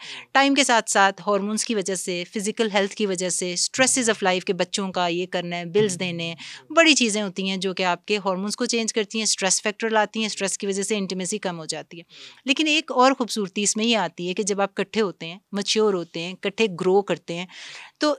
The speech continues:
जब एक दूसरे को फेमिलियर होते हैं, तो एक दूसरे की आदतों का पता चलता है,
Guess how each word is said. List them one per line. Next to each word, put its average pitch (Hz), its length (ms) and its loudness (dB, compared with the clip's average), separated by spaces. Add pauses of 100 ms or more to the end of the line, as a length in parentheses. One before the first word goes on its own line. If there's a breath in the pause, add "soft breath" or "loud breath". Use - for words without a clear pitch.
(120)
जब 233 240 4
एक 233 120 4
दूसरे 247 240 0
को 269 100 -2
फेमिलियर 214 500 0
होते 175 280 -4
हैं, 185 160 -8
तो 220 100 0
एक 214 100 2
दूसरे 214 200 -4
की 240 120 0
आदतों 196 420 0
का 214 80 0
पता 185 180 -6
चलता 175 340 -6
है, 208 120 -4